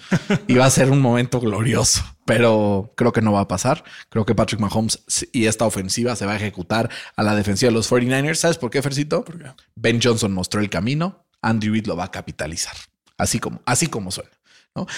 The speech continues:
Speaker 2: Y, y vamos a ver Ben Johnson, porque justamente ahorita es el momento en el que van a empezar las ofertas. Queda Washington nada más, ¿no?
Speaker 1: Sí.
Speaker 2: No me bajo los calzones, güey.
Speaker 1: No, queda Washington y otro más, ¿no?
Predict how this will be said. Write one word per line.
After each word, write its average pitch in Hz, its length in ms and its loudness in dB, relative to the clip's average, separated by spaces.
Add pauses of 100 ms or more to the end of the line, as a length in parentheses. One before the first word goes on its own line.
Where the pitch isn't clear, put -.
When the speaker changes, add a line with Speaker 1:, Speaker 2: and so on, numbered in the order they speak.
(140)
Speaker 2:
Y, - 200 0
y 151 60 2
vamos 170 280 4
a 156 60 4
ver 165 140 4
Ben 180 160 4
Johnson, 220 300 2
porque 120 300 -2
justamente 185 540 2
ahorita 180 300 4
es 180 120 0
el 131 40 -2
momento 147 340 0
en 147 80 0
el 117 80 -4
que 120 100 -4
van 127 120 2
a 139 60 0
empezar 135 420 -4 (260)
las 123 240 4
ofertas. 160 760 2
Queda 147 580 2 (300)
Washington 117 480 2
nada 107 160 2
más, 95 240 -2
¿no? 208 320 -4 (720)
Speaker 1:
Sí. - 280 -6 (400)
Speaker 2:
No 117 140 2
me 107 100 2
bajo 95 220 -2
los 71 160 -6
calzones, 71 500 -10
güey. - 140 -20 (280)
Speaker 1:
No, 156 200 0
queda 160 380 -2
Washington 151 520 -4
y 123 380 -10
otro 127 220 -8
más, 135 180 -4
¿no? 131 160 -12